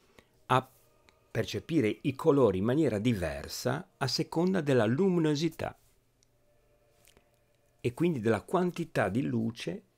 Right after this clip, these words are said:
che è presente in un luogo.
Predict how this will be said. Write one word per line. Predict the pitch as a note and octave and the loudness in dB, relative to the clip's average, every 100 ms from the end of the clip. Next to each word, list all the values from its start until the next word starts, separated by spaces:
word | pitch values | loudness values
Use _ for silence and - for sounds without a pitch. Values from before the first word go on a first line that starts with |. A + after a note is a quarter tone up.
| _ | _
che | C#3 | -4
è | A#2+ | -2
presente | D#3+ C3 F2 C#2+ - - - - _ _ _ _ _ _ | -4 -4 -6 -10 -14 -20 -20 -20 _ _ _ _ _ _
in | - | -2
un | A2+ G#2 | 0 0
luogo. | D2+ - - - | -4 -10 -16 -20